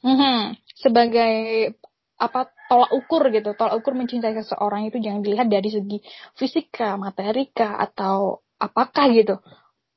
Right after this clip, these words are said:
Memang, eh, nggak bisa dipungkiri sih, emang itu semua adalah acuan kita, tapi nggak seratus persen dari situ gitu.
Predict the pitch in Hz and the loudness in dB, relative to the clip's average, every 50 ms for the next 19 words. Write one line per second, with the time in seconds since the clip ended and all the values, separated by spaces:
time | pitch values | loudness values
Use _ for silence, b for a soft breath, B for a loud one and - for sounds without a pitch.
0 | _ _ _ _ - 226 226 240 254 285 311 311 277 - - 240 247 233 233 226 | _ _ _ _ -2 0 2 4 4 2 2 0 -4 -2 0 2 4 4 4 4
1 | 226 226 226 226 226 226 226 220 214 220 196 214 214 220 214 214 202 220 220 214 | 4 4 4 4 4 2 2 4 4 4 4 4 2 2 2 2 0 0 0 0
2 | 247 269 285 262 - 226 247 240 226 226 226 233 233 247 233 - 226 214 220 254 | 0 0 -2 -2 -4 -4 -2 -2 -2 -2 -4 -4 -4 -4 -6 -6 -6 -2 0 2
3 | 277 277 247 202 - - - 226 208 208 208 226 - - - 233 - - 226 214 | 2 2 2 0 -6 -6 -2 0 2 2 2 2 2 0 -4 -4 -2 -2 -2 -2
4 | 208 214 202 196 208 _ - 214 - - - - 226 - 294 302 294 277 226 185 | -2 -2 -4 -6 -8 _ -10 -10 -8 -4 -2 -2 -2 0 -2 -4 -2 -2 -4 -6
5 | - _ - 226 214 208 202 202 196 190 - _ _ - - - 254 285 277 277 | -6 _ -2 2 4 4 4 4 2 2 0 _ _ -20 -10 -6 -2 -2 -2 -2
6 | - - - 277 277 277 - 320 330 262 220 208 214 - 262 - - 320 302 311 | -2 0 0 0 0 0 0 2 2 2 2 2 0 -2 -6 -6 -2 2 2 4
7 | 311 254 247 226 214 196 185 | 4 4 2 2 2 0 -4